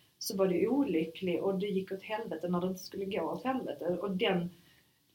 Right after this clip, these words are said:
den liksom obehagliga liksom scenariot blev ju lite av en sån här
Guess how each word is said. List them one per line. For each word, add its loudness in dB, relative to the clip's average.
den 6
liksom 2
obehagliga 0
liksom -2
scenariot -4
blev 0
ju 2
lite -4
av -4
en -4
sån -6
här -4